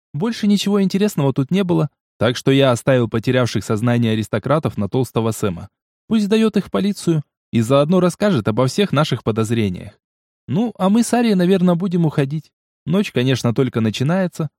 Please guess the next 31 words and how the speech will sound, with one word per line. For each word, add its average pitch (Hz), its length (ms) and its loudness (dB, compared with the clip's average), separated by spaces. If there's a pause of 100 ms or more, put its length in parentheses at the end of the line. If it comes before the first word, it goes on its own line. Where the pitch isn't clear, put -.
(220)
но 139 140 0
после 165 340 0
устроенного 151 560 0
тут 147 180 -2
шума 214 360 -2
на 165 120 0
улицах 202 420 -2
скоро 196 240 -2
станет 175 360 0
слишком 185 380 -2
людно. 98 360 -2 (560)
Помахав 170 460 0
на 120 120 -2
прощание 156 540 0
Сэму, 208 320 0
мы 180 140 2
скрылись 208 400 -2
сначала 139 420 2
в 113 60 -2
ближайшем 135 520 0
переулке, 175 540 -4 (340)
потом 196 320 -2
перебрались 143 520 0
в - 40 -20
канализацию, 151 880 -2
вытерев 135 420 2
все - 160 -2
стенки 180 380 -2
лисицей, 147 480 -2
словно 165 340 0
тряпкой. - 520 -4